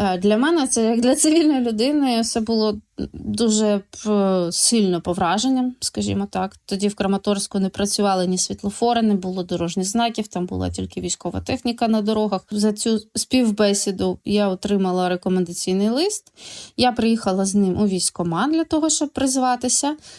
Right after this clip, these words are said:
У військкоматі мене призвали і відправили на,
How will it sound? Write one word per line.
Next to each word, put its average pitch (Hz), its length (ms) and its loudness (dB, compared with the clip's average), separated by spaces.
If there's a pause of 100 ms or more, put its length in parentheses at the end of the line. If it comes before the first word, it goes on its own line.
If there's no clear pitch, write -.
(300)
У 226 100 2
військкоматі 214 600 2
мене 180 240 -2
призвали 196 760 2 (520)
і 311 340 2 (120)
відправили 233 840 0
на, 220 580 2